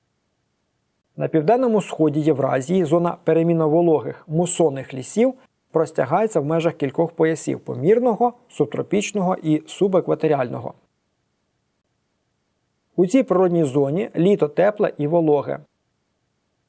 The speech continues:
а зима прохолодна і суха. На родючих червоноземних і жовтоземних ґрунтах ростуть вічнозелені дерева:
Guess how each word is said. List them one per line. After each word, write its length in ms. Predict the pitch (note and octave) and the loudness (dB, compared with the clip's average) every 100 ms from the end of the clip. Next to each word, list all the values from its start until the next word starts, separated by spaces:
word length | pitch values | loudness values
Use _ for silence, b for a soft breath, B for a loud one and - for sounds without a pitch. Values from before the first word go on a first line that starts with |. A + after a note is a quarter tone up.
| _ _ _ _ _ | _ _ _ _ _
а 80 | D3 | -2
зима 320 | D3 E3 D3 | 0 2 0
прохолодна 640 | - C#3 C#3 C3 G3+ G3 - | -2 -4 -2 0 0 -2 -4
і 60 | C#3+ | -8
суха. 400 | - F3 - - - _ _ _ _ _ _ _ _ _ _ _ _ _ _ _ _ _ _ _ _ _ _ _ | -8 -4 -2 -4 -8 _ _ _ _ _ _ _ _ _ _ _ _ _ _ _ _ _ _ _ _ _ _ _
На 160 | D3+ D#3 | -2 2
родючих 580 | F#3+ F#3 G3 F3 D3+ - | 2 4 2 2 -2 -2
червоноземних 840 | D3 D3 D#3 D#3+ D3 F3+ C#3 C3+ | 0 0 2 0 2 0 0 -6
і 60 | D3+ | -4
жовтоземних 640 | D3 D#3 D#3+ D#3 C#3 C3 | -2 0 0 0 -2 -4
ґрунтах 580 | B2 C3+ C3 A3+ A#3 - _ _ _ _ _ _ _ _ _ - | -6 -6 -2 -2 -2 -10 _ _ _ _ _ _ _ _ _ -4
ростуть 420 | D3 C#3 G3+ G#3+ | -2 0 0 0
вічнозелені 580 | F3+ E3+ C#3 C#3+ D#3+ F3+ | -2 -4 -2 0 0 0
дерева: 460 | D3+ D#3+ C3+ A#2+ | 0 2 0 -2